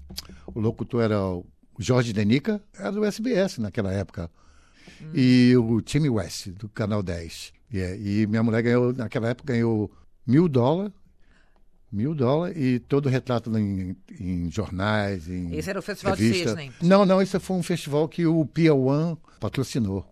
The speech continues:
Speaker 2: E Walter da Fonseca, eu lembro que um dia a gente tava conversando lá nos Canarinhos de Sydney, com a
Speaker 1: É.
Speaker 2: Fátima e um outro pessoal aí que participou, e que vocês falaram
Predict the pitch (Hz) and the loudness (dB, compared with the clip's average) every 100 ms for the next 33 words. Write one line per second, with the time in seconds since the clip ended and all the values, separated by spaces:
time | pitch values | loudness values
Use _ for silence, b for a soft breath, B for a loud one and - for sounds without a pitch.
0 | B B B - 240 311 359 320 311 311 | B B B -6 0 0 2 2 2 -2
1 | 320 277 254 285 294 254 214 240 - 233 | -2 0 2 2 -2 -6 -4 -4 -2 -2
2 | 226 202 196 220 202 233 233 220 196 196 | -2 -4 -6 -6 -4 -4 -6 -6 -6 -6
3 | 202 - - 214 196 175 139 - 131 117 | -6 -8 -8 -6 -6 -10 -12 -12 -14 -4
4 | 175 175 208 208 - 208 202 202 185 b | 2 6 6 2 -4 -8 -6 -6 -8 b
5 | b 156 175 202 - - - - 185 190 | b -10 -4 -4 -4 -10 -10 -2 0 2
6 | 175 180 - 156 - 170 180 190 220 - | 0 -4 -6 -6 -8 -12 -6 -4 -4 -6
7 | B B 196 240 233 302 - 302 226 202 | B B 0 0 2 -2 0 2 6 6
8 | 214 233 254 | 6 4 0